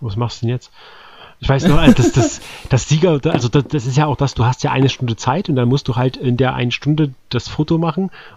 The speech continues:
Speaker 1: und dann,
Speaker 2: Ja.
Speaker 1: das fand ich bei dem Fotowettbewerb ziemlich geil. Ich weiß nicht, ob du mal mein, mein Video dazu gesehen hast. Dann bin ich, äh, dann musstest du halt das Foto machen und du durftest bei der Abgabe aller Bilder nach diesen sechs Stationen, nach diesen, darf,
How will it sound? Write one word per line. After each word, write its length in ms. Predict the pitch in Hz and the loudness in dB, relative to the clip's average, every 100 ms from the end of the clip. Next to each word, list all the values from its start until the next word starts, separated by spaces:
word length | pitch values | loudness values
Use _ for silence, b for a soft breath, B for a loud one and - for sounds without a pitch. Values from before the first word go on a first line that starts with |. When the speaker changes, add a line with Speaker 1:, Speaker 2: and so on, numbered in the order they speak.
| - | -4
Speaker 1:
und 180 | - 113 | -2 0
dann, 240 | 123 143 | 0 -2
Speaker 2:
Ja. 140 | 120 95 | -4 0
Speaker 1:
das 220 | 160 127 | 0 0
fand 240 | - 160 | -2 -4
ich 100 | 156 | -4
bei 60 | - | -4
dem 100 | 123 | -2
Fotowettbewerb 580 | 165 151 113 107 104 - | 0 0 -2 -2 -4 -4
ziemlich 320 | - 151 117 | 0 2 2
geil. 220 | - 107 135 | -2 -4 -2
Ich 60 | |
weiß 100 | 131 | -2
nicht, 100 | 127 | -2
ob 60 | 131 | 0
du 80 | 123 | 2
mal 140 | 127 | 4
mein, 240 | 120 120 120 | 2 2 2
mein 160 | 117 | 2
Video 220 | 117 143 123 | 0 2 0
dazu 200 | 104 104 | 0 -8
gesehen 240 | 104 107 | -4 -4
hast. 140 | 131 - B B B | -4 -8 B B B
Dann 120 | 113 | 0
bin 100 | 117 | 4
ich, 120 | 143 131 | 4 2
äh, 240 | 151 131 | 2 2
dann 100 | 117 | 4
musstest 280 | 123 127 - | 2 0 0
du 40 | |
halt 120 | 135 127 | 0 0
das 80 | - | -2
Foto 280 | 160 170 | 0 2
machen 280 | 131 135 151 | 0 -2 -6
und 160 | 139 117 | -6 -4
du 40 | |
durftest 460 | 110 139 - 151 - - - | -4 -2 -2 -4 -6 -20 -16
bei 200 | 131 110 | -4 -2
der 220 | 110 - | -2 -6
Abgabe 480 | - - 160 147 - | -12 -6 -4 -4 -4
aller 240 | 139 151 | 0 0
Bilder 300 | 131 127 110 | 2 2 2
nach 200 | 104 117 | 0 -2
diesen 220 | 101 117 113 | -4 -6 -6
sechs 220 | 123 - | -6 -6
Stationen, 460 | 117 - 135 180 | -10 -4 -2 -2
nach 100 | 156 | -4
diesen, 480 | - 117 110 104 135 | -6 -8 -8 -8 -6
darf, 180 | - - | -6 -4